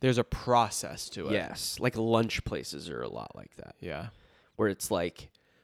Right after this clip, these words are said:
Speaker 2: or just menus in general that you look at it and you're like, "What is this?
Speaker 1: Yeah.
Speaker 2: What do I order?"
Speaker 1: Yeah.
Speaker 2: And then you, like, order and you're like, "This isn't what I wanted.
Speaker 1: Yeah.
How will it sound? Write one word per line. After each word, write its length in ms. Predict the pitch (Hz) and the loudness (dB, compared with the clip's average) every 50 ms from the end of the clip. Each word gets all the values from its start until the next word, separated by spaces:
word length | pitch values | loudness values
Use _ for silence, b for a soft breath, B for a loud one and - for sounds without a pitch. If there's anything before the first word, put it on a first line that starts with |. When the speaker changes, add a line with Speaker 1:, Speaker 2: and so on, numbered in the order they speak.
| _ _ | _ _
Speaker 2:
or 140 | - 143 160 | 8 8 8
just 280 | 185 - 262 - - 120 | 8 6 2 0 0 -2
menus 600 | 113 104 104 95 92 104 117 127 143 156 151 139 | -2 0 0 0 2 2 4 6 6 6 4 4
in 120 | 120 104 | 2 2
general 420 | 92 - 90 80 92 110 131 143 143 | 0 -2 -2 0 2 2 2 2 2
that 140 | 120 - | 0 -2
you 100 | - 92 | -4 -6
look 260 | 92 95 90 90 - - | -4 -2 -2 0 0 0
at 140 | 131 143 | 0 0
it 80 | 156 143 | 0 -2
and 80 | - - | -4 -4
you're 140 | 98 78 | -4 -4
like, 240 | 50 50 55 - - - - _ _ _ | -4 -6 -10 -12 -14 -20 -20 _ _ _
"What 400 | - 101 104 107 113 127 147 156 | -8 -4 0 2 4 4 4 4
is 280 | 156 143 123 107 113 - | 4 2 2 0 -4 -8
this? 360 | - - - - - - - | -10 -12 -12 -12 -10 -8 -6
Speaker 1:
Yeah. 240 | - 64 64 - - | -4 -4 -4 -4 -2
Speaker 2:
What 140 | - - 123 | 0 2 4
do 120 | 151 147 | 4 4
I 140 | 131 123 117 - - | 4 4 2 0 0
order?" 460 | 98 101 87 69 - 50 - - - b b b | -2 -2 -2 -2 -6 -8 -10 -12 -16 b b b
Speaker 1:
Yeah. 80 | - 65 | -8 2
Speaker 2:
And 80 | - 127 | 6 8
then 100 | 131 143 | 10 10
you, 120 | 156 165 | 12 12
like, 180 | 151 143 135 - - | 12 10 10 8 4
order 400 | - 127 120 120 110 107 101 85 | 4 6 6 6 6 6 4 2
and 100 | 85 82 | 2 0
you're 100 | 76 80 82 | -2 -2 -4
like, 180 | 80 76 _ - | -4 -6 _ 2
"This 180 | - 135 131 - | 4 4 4 4
isn't 260 | 165 143 151 160 139 | 4 4 2 2 4
what 140 | 135 131 120 | 4 4 4
I 80 | 113 104 | 4 2
wanted. 560 | 98 98 98 90 87 76 62 67 - - - - - _ _ _ | 2 0 0 -2 -2 -4 -6 -8 -10 -12 -16 -20 -20 _ _ _
Speaker 1:
Yeah. 280 | - 80 - 92 101 | -8 -6 -4 -4 -6